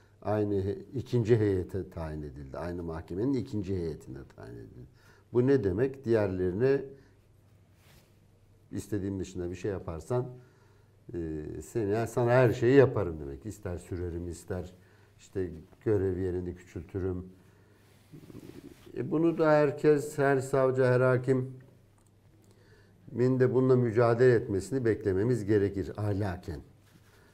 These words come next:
Ama bir yandan da Türkiye'nin gerçekleri var işte zaten bizi hep bu üçüncü sınıf bir Orta Dev-, Doğu devlet olmaya doğru iten, e, Türkiye'nin gerçekleri diye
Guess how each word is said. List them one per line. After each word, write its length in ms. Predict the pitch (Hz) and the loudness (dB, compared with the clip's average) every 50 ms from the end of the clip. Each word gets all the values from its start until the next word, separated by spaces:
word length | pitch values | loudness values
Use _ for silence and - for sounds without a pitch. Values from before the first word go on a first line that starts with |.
| _ _ | _ _
Ama 260 | - 147 135 135 131 135 | -6 -2 -2 -2 0 2
bir 40 | |
yandan 400 | 135 127 110 101 95 90 92 110 | 2 2 2 2 0 -2 -2 -2
da 100 | 127 123 | -4 -4
Türkiye'nin 500 | 127 - 117 104 - - 117 110 110 107 | -2 -4 -4 -4 -2 0 0 0 0 0
gerçekleri 640 | 101 104 101 90 87 - 104 90 - - 110 101 95 | 0 0 0 -2 -2 -4 -6 -4 -2 -2 -2 -2 -2
var 100 | 80 73 | -4 -8
işte 240 | 67 - - - 69 | -10 -14 -14 -14 -12
zaten 440 | 67 73 69 69 - 85 78 80 | -10 -10 -12 -10 -10 -10 -8 -8
bizi 320 | 80 78 71 80 82 82 - - - _ _ _ _ _ _ _ _ _ _ | -8 -10 -10 -10 -10 -10 -12 -14 -20 _ _ _ _ _ _ _ _ _ _
hep 140 | - 87 - - - - _ _ _ | -8 -8 -8 -10 -16 -20 _ _ _
bu 400 | - 87 85 80 80 82 78 - - - - _ _ _ - | -8 -8 -6 -6 -6 -8 -10 -12 -16 -20 -20 _ _ _ -12
üçüncü 400 | 98 85 - - 90 87 85 87 | -12 -12 -8 -8 -6 -6 -6 -6
sınıf 400 | 85 - 92 87 85 73 - - | -6 -6 -6 -6 -6 -6 -8 -8
bir 40 | 90 | -6
Orta 360 | 82 85 80 - - 95 80 | -6 -6 -6 -6 -6 -6 -4
Dev-, 300 | 87 85 85 85 80 76 | -4 -4 -4 -6 -6 -6
Doğu 240 | 85 85 82 85 82 | -6 -6 -6 -6 -6
devlet 420 | 87 85 85 82 80 80 - - | -6 -8 -6 -8 -8 -10 -10 -10
olmaya 480 | 90 82 80 80 82 85 82 82 82 - - _ _ _ - - - _ _ _ _ - | -10 -8 -8 -8 -8 -8 -8 -8 -10 -12 -16 _ _ _ -20 -20 -20 _ _ _ _ -4
doğru 300 | 90 87 85 80 73 80 | -2 -2 -2 -2 -4 -6
iten, 380 | 80 78 - - 117 127 135 - - - - - - _ _ _ - - _ _ _ _ _ - | -10 -10 -4 -2 0 0 0 -2 -8 -14 -20 -20 -20 _ _ _ -20 -20 _ _ _ _ _ -6
e, 300 | - 90 90 87 87 85 82 82 - | -4 -4 -2 -2 -2 -4 -6 -6 -4
Türkiye'nin 500 | - 95 78 - - 101 98 95 95 92 | -4 -4 -4 -4 -4 -2 -2 -2 -2 -4
gerçekleri 720 | 95 92 95 - - 107 95 - - 101 101 92 98 92 78 | -4 -6 -8 -10 -12 -14 -14 -10 -6 -4 -4 -2 -4 -6 -6
diye 400 | 92 95 95 92 90 92 92 | -4 -4 -2 -2 -4 -4 -6